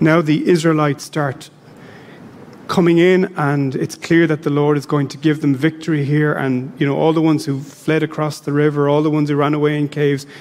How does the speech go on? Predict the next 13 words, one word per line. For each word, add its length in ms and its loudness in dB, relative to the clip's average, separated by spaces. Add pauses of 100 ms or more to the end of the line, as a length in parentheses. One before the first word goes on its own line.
(200)
they're 200 4
now 180 4
joining 440 2
in. 280 -2 (360)
And 120 0
there's 140 2
a 20 2
great 320 0
movement 540 2 (400)
to 120 -6 (520)
defeat 600 -2
these 300 0
Philistines. 880 -8